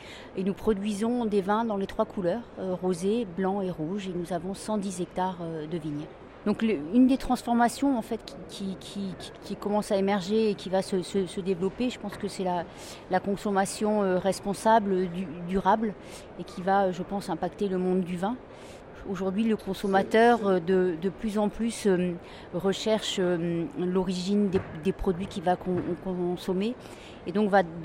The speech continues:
va, euh, de plus en plus, euh, vouloir, euh, connaître et savoir nos méthodes culturales,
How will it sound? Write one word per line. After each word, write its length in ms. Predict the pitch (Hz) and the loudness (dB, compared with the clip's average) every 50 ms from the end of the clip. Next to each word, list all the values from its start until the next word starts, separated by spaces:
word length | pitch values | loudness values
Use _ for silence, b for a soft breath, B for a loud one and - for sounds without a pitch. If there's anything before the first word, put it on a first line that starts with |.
| 175 170 | -2 2
va, 320 | 196 196 196 202 196 185 | 4 4 6 6 6 6
euh, 260 | 175 175 175 175 175 175 | 6 4 4 2 0 0
de 100 | 175 190 | -2 -4
plus 240 | - - 220 196 | -4 -4 -4 -2
en 120 | 214 208 202 | 0 0 0
plus, 300 | - 220 233 226 - - | -2 -2 -4 -4 -2 0
euh, 300 | 208 185 180 180 175 175 175 | 2 2 4 4 2 2 0
vouloir, 480 | 165 165 175 175 185 190 196 190 180 180 | -2 -6 -4 0 2 2 2 2 0 0
euh, 140 | 170 170 | 0 0
connaître 480 | 165 - - 190 196 202 220 220 - - | 0 -2 -2 0 2 2 2 0 0 -6
et 40 | 185 | -6
savoir 340 | - 196 180 170 190 196 196 | -4 -4 0 2 2 2 2
nos 100 | 190 180 | 2 0
méthodes 280 | 180 175 - 190 180 - - - - | 0 0 -2 -4 -4 -6 -10 -14 -12
culturales, 680 | - 196 170 - - 190 180 190 196 196 202 208 190 | -10 -10 -6 -4 -2 0 2 2 4 4 4 4 2